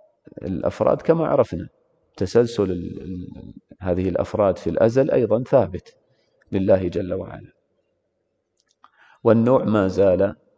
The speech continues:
قديما وما زال متصفا بالكلام والإرادة، وذلك صفة كمال، فلم يزل متصفا بالكمال ولا يزال، بخلاف ما إذا قيل: "صار مريدا متكلما بعد أن لم يكن". وإذا قيل في ذلك:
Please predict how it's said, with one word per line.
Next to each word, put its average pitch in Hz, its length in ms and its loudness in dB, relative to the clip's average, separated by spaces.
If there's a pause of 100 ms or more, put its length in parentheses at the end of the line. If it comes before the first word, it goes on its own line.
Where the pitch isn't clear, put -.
قديما 90 500 2
وما 92 280 0
زال 101 280 4
متصفا 95 540 -2
بالكلام 87 640 0
والإرادة، 90 600 0
وذلك 90 440 0
صفة 92 380 -6
كمال، 131 360 0
فلم 175 280 0
يزل 117 200 4
متصفا 98 440 -2
بالكمال 92 580 -4
ولا 131 220 4
يزال، 87 400 -2 (540)
بخلاف 151 380 2
ما 143 100 0
إذا 127 260 2
قيل: 120 280 2
"صار 107 540 4
مريدا 92 520 2
متكلما 90 560 -2
بعد 87 260 2
أن 98 120 2
لم 82 140 -4
يكن". 76 240 -16 (1500)
وإذا 139 300 8
قيل 151 260 2
في 131 100 0
ذلك: 117 560 6